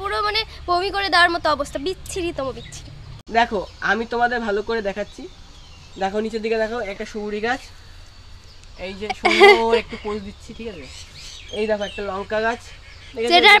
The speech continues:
Speaker 1: পাতা লঙ্কা কিচ্ছু নেই।
Speaker 2: এদিকে আনো, এদিকে কাছে আনো। হুম। এই যে এই লঙ্কা পাতাটাতে কিছু নেই।
Speaker 1: একটা লঙ্কা রয়েছে।
Speaker 2: একটা লঙ্কা আছে খালি,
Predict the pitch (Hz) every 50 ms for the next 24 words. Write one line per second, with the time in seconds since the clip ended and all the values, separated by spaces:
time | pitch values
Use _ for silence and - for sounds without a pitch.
0 | 427 - 392 370 359 349 - 381 392 403 403 381 349 339 339 359 339 359 370 359
1 | 359 339 294 - 381 392 339 349 359 403 453 508 - - - 220 247 233 254 247
2 | 254 277 285 254 214 196 220 208 214 214 226 - 208 208 - 233 208 190 160 151
3 | 143 135 - - - - 160 160 165 151 143 135 - - - - - - - -
4 | - - 180 180 185 185 190 202 196 196 196 202 196 233 - 202 185 196 196 202
5 | 190 202 196 202 196 202 202 196 208 240 - - - - - - 381 415 427 -
6 | 480 480 480 440 440 440 415 349 277 - - - - - - - 180 - - 240
7 | 233 220 202 190 - 170 156 - - - 170 156 139